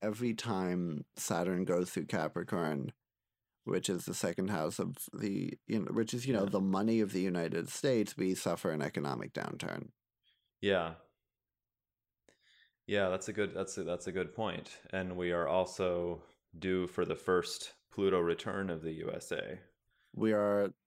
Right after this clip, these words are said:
Speaker 1: having the Pluto return of the
Speaker 2: Yeah.
Speaker 1: U S A.
Speaker 2: Yeah.
Speaker 1: It's just a really long return.
Speaker 2: It's a long one.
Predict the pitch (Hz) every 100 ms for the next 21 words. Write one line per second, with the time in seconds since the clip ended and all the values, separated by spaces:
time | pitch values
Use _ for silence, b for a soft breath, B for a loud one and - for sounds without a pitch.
0 | - - 92 117 131 - - 76 67 67
1 | 65 90 67 69 65 92 85 69 - 76
2 | 69 73 - _ _ 95 98 82 - _
3 | _ _ _ - 92 - 104 95 95 90
4 | 92 90 87 85 87 80 113 95 90 76
5 | - 95 87 90 90 85 87